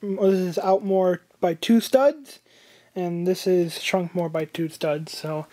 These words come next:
I fixed it. It took me a couple hours, but I got it. I also added, um,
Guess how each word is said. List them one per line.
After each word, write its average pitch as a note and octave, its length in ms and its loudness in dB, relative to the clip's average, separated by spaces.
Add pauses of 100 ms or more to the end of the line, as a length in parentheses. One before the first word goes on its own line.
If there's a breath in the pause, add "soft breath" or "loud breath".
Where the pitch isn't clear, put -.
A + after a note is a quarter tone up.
(340 loud breath)
I B3 100 6
fixed E4 280 -2
it. A3+ 260 2
It - 120 -20
took B3 220 -2
me A3 320 2 (260 loud breath)
a E3+ 60 -8
couple F#3+ 260 -2
hours, F3 400 0
but F3 260 -2 (500 soft breath)
I F3+ 100 0
got F3+ 220 4
it. F3+ 120 -2
I F#3 120 -2
also F#3 360 0
added, F#3 360 0
um, D#3+ 520 -4